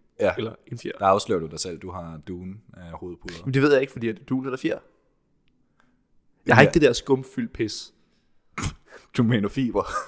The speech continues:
Speaker 2: Ja, det bruger jeg overhovedet ikke. <laughs> Nej.
Speaker 1: Jeg, jeg havde jo valget her for nyligt i sommer, da jeg skulle lave... Nej, i sommer.
Speaker 2: Jeg skulle lige til at sige det.
Speaker 1: Jeg blev ved med at lave den fejl, og jeg bliver rettet på den så mange gange.
Speaker 2: Det er godt.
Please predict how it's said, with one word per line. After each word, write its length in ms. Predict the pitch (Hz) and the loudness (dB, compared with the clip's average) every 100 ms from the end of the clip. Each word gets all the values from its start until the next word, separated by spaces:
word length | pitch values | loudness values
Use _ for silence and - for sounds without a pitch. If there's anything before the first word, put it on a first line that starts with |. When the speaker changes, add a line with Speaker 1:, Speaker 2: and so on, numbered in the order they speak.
| - | 2
Speaker 2:
Ja, 140 | 117 - _ | 2 2 _
det 80 | 151 | 4
bruger 140 | 147 | 10
jeg 40 | 135 | 10
overhovedet 260 | 151 131 | 10 2
ikke. 160 | 135 - - - 175 - | -2 -4 -6 2 2 2
<laughs> 400 | - _ _ _ | -4 _ _ _
Nej. 160 | 202 - - _ - - - - - - - 120 | -4 -4 -6 _ -12 -12 -18 -18 -14 -12 -4 6
Speaker 1:
Jeg, 180 | 131 131 | 6 8
jeg 100 | 143 | 6
havde 120 | 165 | 8
jo 100 | 131 | 6
valget 260 | 110 113 120 | 4 0 -4
her 120 | 113 | -4
for 100 | 110 | -2
nyligt 340 | 104 104 113 | -2 -2 -4
i 60 | 92 | -4
sommer, 340 | - 92 98 | -4 -4 -6
da 140 | 107 92 | -8 -8
jeg 120 | 85 | -8
skulle 180 | - 85 | -10 -12
lave... 120 | 82 - | -12 -12
Nej, 140 | 110 - _ | -16 -16 _
i 80 | 107 | -2
sommer. 440 | - 101 110 - - | 0 0 0 4 6
Speaker 2:
Jeg 100 | 131 | 6
skulle 240 | - 135 | 6 0
lige 120 | 143 | 0
til 100 | 135 | 0
at 60 | 120 | 0
sige 120 | 117 | -2
det. 80 | - | -8
Speaker 1:
Jeg 100 | 117 | -8
blev 140 | 120 120 | -4 0
ved 120 | 139 | 0
med 60 | |
at 60 | 143 | 0
lave 140 | 127 | -2
den 140 | 131 113 | -2 -4
fejl, 300 | 139 131 104 - | -4 -4 -4 -6
og 200 | 107 101 | -2 -2
jeg 140 | 95 | -2
bliver 140 | 113 104 | -4 -2
rettet 220 | 104 120 | -2 -4
på 100 | 120 | -8
den 100 | 123 | -8
så 100 | 123 | -6
mange 220 | 120 117 | -6 -4
gange. 200 | 107 107 | -6 -2
Speaker 2:
Det 60 | 113 | 0
er 40 | |
godt. 200 | 131 131 | 0 -2